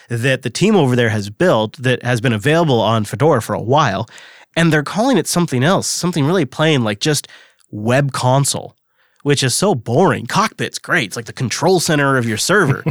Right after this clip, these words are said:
<laughs> Web console, womp womp.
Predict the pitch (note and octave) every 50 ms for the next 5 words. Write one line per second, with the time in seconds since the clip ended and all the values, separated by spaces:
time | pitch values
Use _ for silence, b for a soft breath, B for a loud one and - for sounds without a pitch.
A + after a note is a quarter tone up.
0 | - - - - C3 - - A#2+ D#3 G#3+ C#4+ C#4 A3 - - C#3 B2+ A#2+ A#2 -
1 | - B2 A#2 A2+ A2+ A#2+ b b b b b b - A#3 A3+ A3+ A3+ A3+ - -
2 | A#2 A#2+ A#2+ B2 B2 B2+ B2+ B2+ B2+ B2+ C3 C3